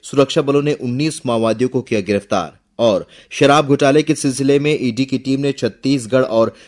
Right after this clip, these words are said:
झारखंड के कुछ ठिकानों में आज छापे मारे। अब समाचार विस्तार से। प्रधानमंत्री नरेंद्र मोदी ने आज धन्वंतरी जयंती और नौवे आयुर्वेद दिवस के अवसर पर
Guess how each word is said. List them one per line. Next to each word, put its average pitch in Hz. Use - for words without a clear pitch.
झारखंड 117
के 147
कुछ 127
ठिकानों 120
में 107
आज 101
छापे 98
मारे। 92
अब 143
समाचार 139
विस्तार 101
से। -
प्रधानमंत्री 170
नरेंद्र 147
मोदी 139
ने 160
आज 120
धन्वंतरी 123
जयंती 117
और 113
नौवे 113
आयुर्वेद 110
दिवस 107
के -
अवसर 117
पर 127